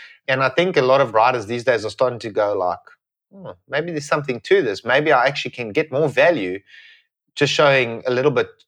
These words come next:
and giving something back to my sponsors as well." Because, like, uh, you know, a few years ago, there was no way I was gonna buy a camera and a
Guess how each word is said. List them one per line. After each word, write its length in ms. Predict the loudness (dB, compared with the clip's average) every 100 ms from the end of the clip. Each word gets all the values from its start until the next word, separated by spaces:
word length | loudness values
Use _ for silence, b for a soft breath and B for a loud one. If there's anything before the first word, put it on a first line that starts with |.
| _
and 120 | -6 0
giving 200 | 0 0
something 260 | -2 -4
back 220 | 0 -2
to 80 | 0
my 140 | -8 -8
sponsors 460 | -2 -2 0 -6
as 140 | -8 -2
well." 240 | 0 0
Because, 420 | -4 -4 -4 -2
like, 360 | -2 -2 -2 -16 b b b b
uh, 120 | -10 -8
you 100 | -4
know, 140 | -2
a 40 | 0
few 160 | 2
years 220 | 4 4
ago, 220 | 2 2 2
there 140 | 0
was 100 | 0
no 180 | 2 4
way 160 | 4
I 120 | 4 4
was 180 | 2
gonna 200 | 0 -6
buy 180 | 0 0
a 40 | 0
camera 540 | -2 -2 -2 -2 -4
and 140 | -6
a 180 | -6 -8